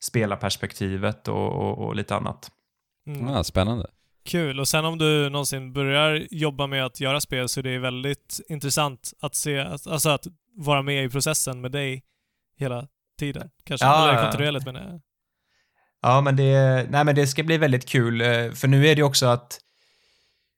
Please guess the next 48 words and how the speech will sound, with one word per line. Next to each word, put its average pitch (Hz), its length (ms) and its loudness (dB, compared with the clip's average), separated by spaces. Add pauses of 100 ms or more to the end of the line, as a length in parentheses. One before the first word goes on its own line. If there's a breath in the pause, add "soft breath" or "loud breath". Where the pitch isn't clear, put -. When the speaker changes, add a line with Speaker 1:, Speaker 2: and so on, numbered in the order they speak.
(100)
Speaker 1:
när 131 100 6
vi, 143 140 4
det 143 80 -2
var 143 80 4
ju 151 60 4
väldigt 147 180 4
roligt 143 200 2
att 135 60 2
jobba 131 180 4
på 120 140 -2
Fear 131 160 4
Media 123 560 4
med 135 100 0
spelutveckling, 110 680 0
men, 110 260 4
eh, 110 240 2 (460)
på 147 60 4
något 135 200 6
sätt, - 400 2
eh, 120 80 0
vi 117 160 0
hade 123 200 2
ganska 120 260 0
många 113 160 0
anställda 113 440 0
och 113 80 0
sådär, 117 180 2
man, 113 220 0
man 117 140 2
är 123 40 4
ju 123 100 4
tvungen 127 300 2
att 110 80 -2
förhå-, 127 360 2
förhålla 120 520 4
sig 135 280 0
till, 110 380 0
eh, 101 240 4 (280)
saker 120 340 2
som 110 140 0
passar 127 400 4
inom 113 220 2
de 104 140 2
ramarna, 110 440 4
om 131 40 4
man 135 100 4
säger. 98 300 2
Speaker 2:
Ja, 123 480 -2